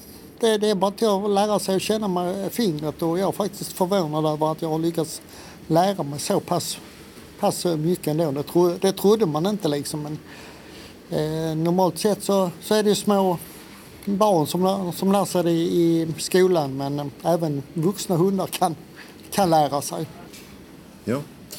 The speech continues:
Speaker 2: Ja, man läser med fingrarna, fingertopparna ska vi väl säga då.
Speaker 1: Ja, den här matrisen som består av de här, eh, sex olika punkterna i olika formationer, det, det lär man sig känna, känna med ett, eh, med ett finger, fingerblomman där.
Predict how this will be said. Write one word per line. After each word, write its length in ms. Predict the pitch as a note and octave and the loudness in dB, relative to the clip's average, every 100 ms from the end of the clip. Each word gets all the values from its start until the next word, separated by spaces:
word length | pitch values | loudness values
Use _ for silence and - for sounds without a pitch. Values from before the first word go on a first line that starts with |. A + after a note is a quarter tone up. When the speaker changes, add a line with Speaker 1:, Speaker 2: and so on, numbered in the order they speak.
| - - - | -18 -14 -4
Speaker 2:
Ja, 100 | G#2+ | 0
man 200 | G#2+ G2+ | 0 2
läser 280 | G2+ - G2 | 0 0 0
med 180 | G2 | 0
fingrarna, 520 | - A#2+ F2 G2+ B2 G2 | 0 -2 0 0 0 -2
fingertopparna 640 | - A2 A2+ G#2+ C3 A2+ | -2 -2 -2 -2 -2 -2
ska 180 | - G#2 | -2 -2
vi 60 | |
väl 120 | G2 F#2+ | -2 -2
säga 200 | F#2+ E2+ | -2 -4
då. 100 | D#2+ - - - | -6 -10 -14 -4
Speaker 1:
Ja, 420 | G#3 A3 F#3 G3 G#3 - - - - | 2 4 4 2 0 -8 -20 -20 -4
den 120 | G3 | 0
här 180 | G3+ G3+ | 2 2
matrisen 680 | D#3+ D#3 G#3+ G3+ D#3+ E3 | 0 -2 2 2 2 -2
som 180 | D3 E3+ | -2 -2
består 380 | E3 - F3 D3 | -2 0 0 0
av 80 | D#3 | -4
de 100 | E3 | -4
här, 460 | F3+ D3+ D#3+ D#3+ F3 | -6 -6 -6 -8 -6
eh, 60 | |
sex 600 | D#3+ - F#3+ - - - | -6 0 0 0 -4 -4
olika 460 | G3+ F#3+ G3 F3 E3+ | 0 4 4 2 0
punkterna 680 | - F3+ F3 F3 E3 D3+ D#3 | 0 2 2 0 0 2 2
i 200 | D#3+ D#3+ | 2 2
olika 340 | F3 D#3+ D#3+ | 2 0 -2
formationer, 840 | D#3 D#3+ D3+ D3+ F#3+ D3 C#3 C#3+ | 0 0 0 0 0 0 -2 -4
det, 220 | D3+ F3+ E3 - - - - | -2 -4 -6 -12 -20 -12 0
det 100 | A#3 | 4
lär 180 | F#3 | 4
man 180 | G#3 F#3+ | 4 2
sig 180 | - F3+ | 0 -2
känna, 440 | - G3+ G3 E3 | 2 2 2 0
känna 260 | D#3+ G#3 G3 | -2 0 0
med 140 | E3 | 0
ett, 180 | D#3 - | 0 -4
eh, 220 | F#3 F#3+ G3 G3+ | -8 -8 -8 -10
med 120 | G3 F#3+ | -2 -2
ett 100 | - | 0
finger, 400 | A3+ C#3+ C#3 C#3+ - - | 0 0 0 -6 -8 -6
fingerblomman 760 | G#3+ A3 G3 D#3 D#3 D3 D3 D#3+ | -2 2 2 2 2 2 -2 -2
där. 220 | G3 | -6